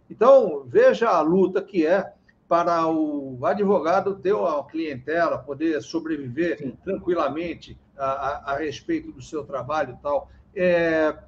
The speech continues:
Speaker 1: e tem muito caso que, que são insignificantes os honorários. E as pessoas acabam, é, vendo vídeos de pesso-, de, de, de outros colegas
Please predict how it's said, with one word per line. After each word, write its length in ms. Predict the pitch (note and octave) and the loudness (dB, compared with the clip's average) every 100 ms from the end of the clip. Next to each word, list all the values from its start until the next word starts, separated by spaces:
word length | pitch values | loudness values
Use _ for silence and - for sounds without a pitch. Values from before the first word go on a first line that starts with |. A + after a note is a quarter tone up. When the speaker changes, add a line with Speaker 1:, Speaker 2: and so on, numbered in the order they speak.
| - | -14
Speaker 1:
e 80 | A#3+ | -6
tem 160 | B3+ | 0
muito 280 | F3 F3+ F#3 | 0 0 -4
caso 400 | - D3+ E3 A3 | -2 0 0 -2
que, 480 | - A#3+ A#3 E3 - | -10 -8 -4 -4 -6
que 100 | - | -14
são 500 | F3+ - F#3 A3 G#3+ D3+ C#3+ | -14 -4 -2 -2 -8 -14 -12
insignificantes 1040 | E3+ - G#3+ C4 A#3 A3+ - C4+ C4+ - | -10 -10 -8 -4 -4 -6 -2 2 2 0
os 160 | C#3+ C#3+ | -8 -2
honorários. 760 | D3+ C#3+ B2 A#2 G#2+ - - _ _ _ _ _ | 0 2 0 0 -2 -8 -20 _ _ _ _ _
E 640 | F#3 F#3 G3 F#3+ F#3 F3+ F3 | -6 -2 2 2 4 4 4
as 160 | F#3+ | 2
pessoas 500 | F#3+ C4+ - B3 G#3+ | 0 -2 0 2 2
acabam, 600 | F#3 F#3 F3+ D#3+ D3+ C3+ - _ _ _ | 2 2 4 4 2 -4 -8 _ _ _
é, 240 | C#3 C#3 C3 | -8 -6 -4
vendo 340 | D3+ E3+ C#3 | -4 -2 -4
vídeos 760 | B2 G3 A3 D#3+ C3+ B2+ A2+ A#2+ | -2 -2 2 2 0 -6 -8 -14
de 80 | |
pesso-, 380 | B2+ D3 - - B2 | -8 -8 -8 -18 -16
de, 160 | C3+ | -14
de, 260 | A#2+ C3+ C#3+ | -14 -14 -16
de 240 | B2 C#3 | -12 -4
outros 400 | C#3 E3+ E3 - | 0 2 2 -4
colegas 720 | - D3 C#3+ E3 D#3+ B2 - | -2 0 2 2 2 0 -4